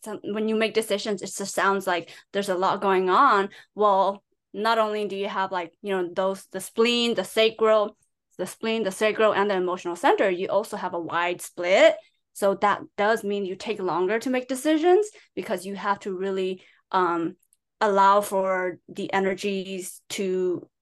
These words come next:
really make sense, um, and you take time to make sense of stuff because, because there is a split in your energy,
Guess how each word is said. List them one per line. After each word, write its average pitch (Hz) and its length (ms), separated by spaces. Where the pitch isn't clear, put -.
really 190 460
make 185 240
sense, 202 560
um, 180 300
and 190 200
you 190 80
take 196 200
time 202 200
to 190 100
make 185 120
sense 190 280
of 143 80
stuff 165 300
because, 160 400
because 202 320
there 185 180
is 190 200
a - 60
split - 380
in 180 160
your 175 100
energy, 160 520